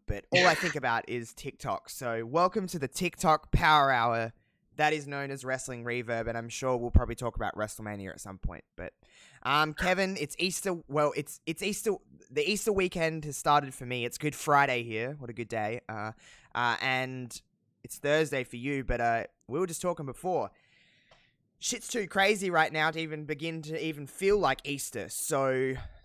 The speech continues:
Speaker 1: I don't know.
Speaker 2: Yeah.
Speaker 1: It's Easter, but hope
Speaker 2: Like
Speaker 1: everyone's
Speaker 2: I,
Speaker 1: having a nice
Speaker 2: like,
Speaker 1: break.
Speaker 2: like I said, I, like I said on our little <laughs> pre-chat, I didn't know it was Easter weekend until today. Um, I'm, I'm just that out of the, I, I, I,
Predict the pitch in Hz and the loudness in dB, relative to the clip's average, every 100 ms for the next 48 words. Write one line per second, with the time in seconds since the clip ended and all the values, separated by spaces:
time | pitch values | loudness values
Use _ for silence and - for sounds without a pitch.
0 | _ 147 175 143 139 160 135 104 - 107 | _ 0 2 4 10 10 10 6 -2 -4
1 | 120 - - 165 - 135 147 120 117 - | -4 -6 -6 -4 -4 -2 -2 -2 -6 -6
2 | _ - - - _ _ _ - 139 160 | _ -20 -20 -20 _ _ _ -4 4 8
3 | 165 170 156 151 151 160 151 165 160 143 | 8 10 10 10 8 6 4 4 4 2
4 | - 170 143 139 - - 139 131 147 123 | 4 4 4 2 0 4 6 8 8 8
5 | - 165 147 139 139 135 123 - 143 180 | 10 10 10 10 10 8 4 4 6 8
6 | - 139 117 165 185 139 143 135 131 123 | 10 10 12 12 12 12 10 10 8 8
7 | 131 - 120 143 139 120 113 104 120 110 | 6 6 4 6 6 6 4 2 0 2
8 | 117 98 69 71 - - - - - 104 | 2 4 2 -4 -8 -8 -6 -6 2 8
9 | 110 104 107 98 - 131 135 131 123 127 | 10 10 8 6 6 10 12 12 10 10
10 | 123 123 - 123 123 120 110 107 139 135 | 8 8 8 8 8 6 4 6 8 10
11 | 151 131 147 143 | 10 10 10 8